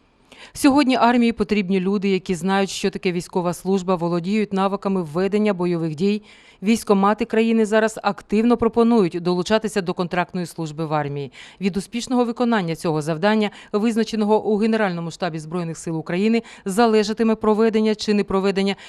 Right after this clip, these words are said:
чергової хвилі мобілізації. Відомство розраховує укомплектувати Збройні сили України контрактниками на сімдесят відсотків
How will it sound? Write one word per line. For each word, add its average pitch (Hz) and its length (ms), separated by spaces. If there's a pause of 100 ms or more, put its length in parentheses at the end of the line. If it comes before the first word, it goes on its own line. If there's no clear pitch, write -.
(100)
чергової 208 520
хвилі 185 460
мобілізації. 151 920 (240)
Відомство 214 680
розраховує 185 680
укомплектувати 180 880
Збройні 175 340
сили 170 260
України 196 480 (240)
контрактниками 202 880
на 214 260
сімдесят 196 540
відсотків 220 520